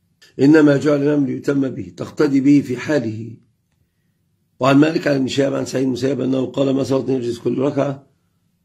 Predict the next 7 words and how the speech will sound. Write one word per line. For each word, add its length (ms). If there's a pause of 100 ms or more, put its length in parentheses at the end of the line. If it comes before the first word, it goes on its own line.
(300)
نعم، 240
ثم 320
قال 220
سعيد: 340
"المغرب 540
إذا 180
فاتتك". 480